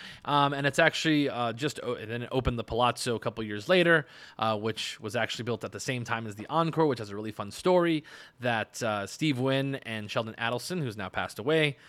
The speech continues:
uh, they were sort of rivals, and they were kind of going back and forth with each other. They all, they both wanted to have the tallest hotel on the Strip, and they kept kinda going back and forth.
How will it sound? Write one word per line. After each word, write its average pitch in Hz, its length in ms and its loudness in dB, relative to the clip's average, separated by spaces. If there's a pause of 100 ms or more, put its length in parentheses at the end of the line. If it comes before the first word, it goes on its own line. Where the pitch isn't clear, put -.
(240)
uh, 107 200 -4 (680)
they 120 80 -4
were 113 120 -4
sort 131 160 0
of 101 80 -4
rivals, 127 580 2 (220)
and 120 280 0
they 117 80 0
were 110 120 -2
kind 120 160 -2
of 113 80 -6
going 113 220 -2
back 110 200 0
and 107 100 -8
forth 190 220 2
with 165 100 -6
each 180 140 -2
other. 180 260 4 (380)
They 117 80 -2
all, 117 380 0
they 98 80 -4
both 139 260 4
wanted 135 160 4
to 127 60 2
have 135 240 4
the 117 80 -6
tallest 147 420 4
hotel 143 460 4
on 135 100 0
the 147 80 -2
Strip, 180 400 2 (400)
and 135 500 -2 (840)
they 117 80 -10
kept - 280 -10
kinda 135 200 -2
going 143 200 -2
back 147 180 2
and 151 120 -6
forth. 165 320 -8